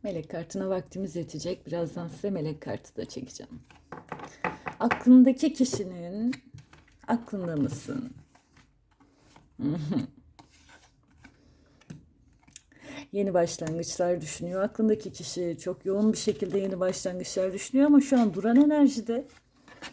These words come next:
bir üçüncü kişinin varlığından bahsediyor ve canını sıkan bir üçüncü kişinin varlığı var.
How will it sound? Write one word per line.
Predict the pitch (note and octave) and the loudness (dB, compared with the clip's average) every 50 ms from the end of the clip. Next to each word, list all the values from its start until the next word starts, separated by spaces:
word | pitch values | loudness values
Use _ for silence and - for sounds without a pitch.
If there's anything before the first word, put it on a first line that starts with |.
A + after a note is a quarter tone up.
| - - - _ _ _ _ - - | -18 -20 -20 _ _ _ _ 0 4
bir | C4 C4 | 4 4
üçüncü | C4 - A3+ A3+ A3+ - - | 4 6 6 6 6 4 0
kişinin | - - - - F#3+ F#3+ F#3+ F#3 F#3 F#3 | -10 -12 -10 -8 -6 -6 -6 -6 -2 0
varlığından | F#3+ G3 G3 G3 G3 G3+ G3 F#3+ G3+ G3+ G3+ G#3+ | 2 2 2 2 2 0 -2 0 0 2 2 4
bahsediyor | G#3 G#3 A3 A3 - A3+ G#3+ - G#3+ A3+ G#3+ F#3 | 4 2 2 2 0 0 0 2 2 0 2 2
ve | G#3 F#3 | 2 2
canını | D3+ F#3+ F#3+ F#3+ F#3+ G#3 A#3 A#3+ | 2 0 0 2 4 4 4 4
sıkan | A#3 - B3 - B3 A#3 A3 A3 | 4 2 -2 -2 -2 0 2 2
bir | A3 A3 | 2 2
üçüncü | G#3 - - G#3 A3 - | 0 0 -4 -6 -6 -6
kişinin | - - - - - G#3+ A3 G#3+ A3 G#3+ | -8 -12 -12 -6 -4 -2 0 0 0 0
varlığı | G#3+ G#3 G#3 G#3 G#3 G#3+ G#3+ F#3+ | 2 0 0 0 0 0 0 2
var. | G#3 A3 A#3 | 2 2 0